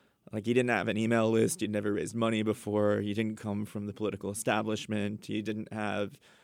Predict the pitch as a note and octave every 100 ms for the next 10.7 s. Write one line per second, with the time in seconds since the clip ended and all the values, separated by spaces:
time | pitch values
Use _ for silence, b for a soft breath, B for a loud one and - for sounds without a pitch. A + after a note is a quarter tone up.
0 | b G#2+ A2+ G#2+ A2 - A2+ A2 G#2+ F2+
1 | G#2 G2+ G#2 G#2 G#2 F#2+ - - G2+ -
2 | - - G#2+ G#2 - - A2+ A2 A2+ G2+
3 | G#2 - F2+ G2+ G2 G#2 - D3 A#2+ A2+
4 | G#2 G#2 F2+ G#2+ - G#2+ A2+ A2 A#2+ A#2+
5 | A2 G#2 G#2+ G#2 - - A2+ A2 G2+ -
6 | - b b b b A2 F#2+ D#2 - B2
7 | A#2+ B2 A#2+ B2 A#2+ - A#2+ A2 G#2 G#2
8 | - _ _ _ _ _ - C2 B2 D3
9 | C3+ - C3+ A#2+ - G#2 G2 A2+ A2+ F#2
10 | F2 A2 A2 G2 G2+ - -